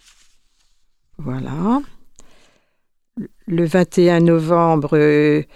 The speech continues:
à la salle des fêtes, euh, de Pézenas-Tourbe, il y aura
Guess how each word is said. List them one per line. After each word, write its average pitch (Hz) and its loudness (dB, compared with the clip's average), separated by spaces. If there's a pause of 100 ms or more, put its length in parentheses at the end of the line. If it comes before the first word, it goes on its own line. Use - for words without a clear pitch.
(260)
à 151 -4
la 156 0
salle 160 -2
des 156 -4
fêtes, 175 -2
euh, 147 -2 (140)
de 151 -8
Pézenas-Tourbe, 156 0
il 147 -4
y 160 4
aura 165 0